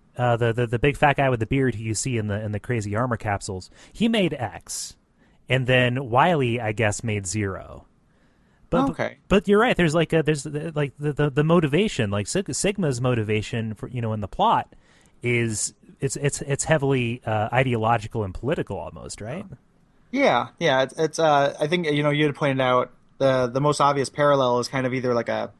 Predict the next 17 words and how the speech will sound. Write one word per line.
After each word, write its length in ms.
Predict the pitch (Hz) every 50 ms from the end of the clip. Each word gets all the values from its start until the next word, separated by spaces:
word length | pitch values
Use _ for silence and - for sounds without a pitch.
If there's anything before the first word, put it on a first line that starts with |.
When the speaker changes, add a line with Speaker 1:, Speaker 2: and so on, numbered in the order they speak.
| _ _ _ _ _ -
Speaker 2:
Martin 240 | 147 160 165 165
Luther 240 | 160 156 147 156 143
King, 540 | 139 - 156 147 143 139 139 139 139 139 139 -
Malcolm 440 | 139 139 135 135 135 - 143 131 127
X 280 | 131 131 123 - -
thing, 360 | - 135 127 127 127 127 123
or 180 | 123 120 117 117
a 200 | 113 117 113 - - _ _ _ _
Charles 440 | - 151 147 143 139 135 135 123 131
Xavier 600 | 117 123 135 135 131 123 131 127 123 123 123 123 120
Magneto 640 | 123 127 127 123 123 123 127 127 127 123 120 117
thing. 400 | 117 - 113 - - - 135 135 - _
Speaker 1:
Yeah. 140 | 131 117 - - - - _ _
Speaker 2:
He's, 220 | - 139 139 139 143
he's 200 | 143 160 160 143
fighting 380 | - 180 180 180 190 180 170 147
for, 600 | - 151 143 143 139 135 135 135 131 123 117 113